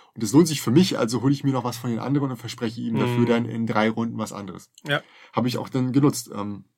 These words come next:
Speaker 1: und das Geile ist, das ist halt jeder, es ist so asymmetrisch, weil halt jeder, äh, unterschiedliche,
Speaker 2: Ja, die
Speaker 1: ähm,
Speaker 2: Völker sind sehr
Speaker 1: Völker hat,
Speaker 2: unterschiedlich,
Speaker 1: die,
Speaker 2: ne?
Speaker 1: nee, genau.
Speaker 2: Mhm.
Speaker 1: Und meins war so, ich hatte richtig starke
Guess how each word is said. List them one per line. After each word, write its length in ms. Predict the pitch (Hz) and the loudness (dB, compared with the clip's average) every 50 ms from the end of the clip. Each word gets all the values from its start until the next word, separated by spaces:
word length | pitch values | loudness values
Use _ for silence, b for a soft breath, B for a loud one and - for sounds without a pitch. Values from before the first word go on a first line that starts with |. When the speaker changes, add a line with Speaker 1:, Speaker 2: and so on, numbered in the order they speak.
| _ _ _ _ _ _ _ _ _ _ _ - | _ _ _ _ _ _ _ _ _ _ _ -4
Speaker 1:
und 180 | 131 123 110 117 | -4 -2 -2 -2
das 100 | - - | -2 2
Geile 220 | 113 113 127 143 | 2 4 4 2
ist, 240 | 139 - - - - | 2 0 -4 -6 -6
das 120 | 107 - | -8 -8
ist 140 | 113 110 - | -8 -4 -2
halt 160 | 120 117 113 110 | 0 0 0 4
jeder, 460 | 117 143 156 165 156 151 139 - - | 4 4 6 6 4 2 0 -2 -6
es 140 | - 98 110 | -8 -6 -6
ist 400 | 110 107 - - - 117 117 - | -6 -6 -6 -6 -6 -6 0 4
so 360 | 156 180 196 180 - - _ - | 6 6 6 6 4 0 _ -4
asymmetrisch, 720 | - 143 147 135 131 123 127 123 120 - 151 147 - - | -2 0 0 2 2 0 0 0 -2 -2 -2 -2 -2 -2
weil 160 | - 117 113 110 | 0 0 2 2
halt 140 | 117 113 | 2 0
jeder, 420 | 110 113 127 135 139 135 135 135 135 b b b b b b b _ _ | 0 2 4 6 6 6 4 2 -2 b b b b b b b _ _
äh, 120 | - 131 | -4 -4
unterschiedliche, 640 | 123 - 127 123 135 - - 139 123 127 117 - 127 120 | -2 -2 0 0 0 0 -2 -2 -4 -4 0 2 4 4
Speaker 2:
Ja, 220 | 113 113 113 117 | 6 6 6 4
die 80 | 123 123 | 4 4
Speaker 1:
ähm, 60 | 120 | 4
Speaker 2:
Völker 380 | - - 127 127 117 113 123 | 6 8 8 8 8 6 4
sind 200 | 113 113 110 110 | 4 2 -2 0
sehr 120 | - 135 156 | 4 6 6
Speaker 1:
Völker 180 | 185 160 160 135 | 6 6 6 6
hat, 60 | 147 | 4
Speaker 2:
unterschiedlich, 500 | 151 147 - - - 110 110 - 120 113 | 4 2 -2 -6 -10 -10 -10 -8 -2 0
Speaker 1:
die, 100 | 147 - | 0 0
Speaker 2:
ne? 100 | 120 127 | 0 2
Speaker 1:
nee, 80 | 143 143 | 2 4
genau. 160 | 143 131 110 | 4 4 4
Speaker 2:
Mhm. 60 | 123 - 117 | 2 2 0
Speaker 1:
Und 60 | - | 2
meins 240 | 117 117 139 139 - | 2 2 2 2 2
war 100 | 143 131 | 2 4
so, 240 | 120 131 135 135 b b b b b | 4 4 2 2 b b b b b
ich 120 | - - 139 | -8 -6 -4
hatte 180 | 135 135 127 | -2 0 0
richtig 400 | 127 151 151 - - 180 147 135 | 0 0 0 0 -2 -2 -2 -2
starke 720 | - - - 123 113 123 139 - 147 143 143 139 139 139 | -4 0 2 4 4 4 2 2 2 2 2 2 0 -2